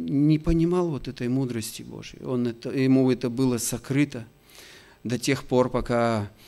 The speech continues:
его глаза не открылись на эту истину, пока ему Бог и эту истину не открыл. Он гнал христиан, он их преследовал, он давал добро на то, чтобы их убивали. Он даже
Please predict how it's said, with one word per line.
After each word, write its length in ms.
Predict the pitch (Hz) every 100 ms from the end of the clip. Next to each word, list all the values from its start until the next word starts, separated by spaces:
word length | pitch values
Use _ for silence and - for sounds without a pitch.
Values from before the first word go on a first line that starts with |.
| -
его 280 | 117 117 113
глаза 460 | 110 113 110 113 110
не 280 | 113 107 107
открылись 1000 | 107 - - 113 110 101 92 - - - _ _ _ _ _ _ _ _ _
на 180 | 117 113
эту 220 | 110 117
истину, 520 | 110 101 - 107 101
пока 300 | - - 127
ему 220 | 117 120 120
Бог 420 | 113 123 117 120
и 100 | 110
эту 260 | 107 107 113
истину 460 | 113 - 113 110
не 160 | 113 113
открыл. 520 | 110 - 104 101 95 - - - -
Он 180 | 127 120
гнал 400 | 117 127 131 135
христиан, 720 | 127 123 110 - 117 120 127 113
он 180 | 110
их 220 | 113 101 - - - - -
преследовал, 960 | 110 - 127 127 131 123 117 110 101
он 260 | 143 123 117
давал 320 | 123 123 123
добро 340 | 117 117 127 127
на 140 | 123
то, 140 | 123
чтобы 440 | 120 - 120 120 117
их 180 | 113 -
убивали. 720 | 123 120 113 127 131 117 110 - - - -
Он 420 | - 123 127 123 - 139
даже 760 | 117 135 131 117 127 123 110